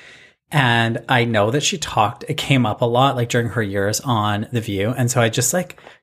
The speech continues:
couldn't find this clip I was thinking about where sh-, she was like, "I, I've been interested in women in the past."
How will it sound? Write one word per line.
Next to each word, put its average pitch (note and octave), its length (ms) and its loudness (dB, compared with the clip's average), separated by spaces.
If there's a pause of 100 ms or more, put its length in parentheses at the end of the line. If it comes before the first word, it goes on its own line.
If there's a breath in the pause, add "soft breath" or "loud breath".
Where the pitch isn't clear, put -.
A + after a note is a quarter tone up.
couldn't A3+ 260 2
find B2 400 4
this A2+ 140 -2
clip G#2 420 0
I G#2 40 0
was F#2+ 120 -4
thinking G2 220 -6
about F#2+ 240 -4
where G2+ 260 -4
sh-, - 140 -12 (160)
she - 200 -2
was G#2+ 220 -2
like, G2 380 -2
"I, E3 240 0
I've G3+ 200 2
been A3+ 140 2
interested A2+ 380 -2
in G2+ 100 -4
women G2 260 -4
in F#2+ 100 -6
the F#2 60 -4
past." G#2 480 -4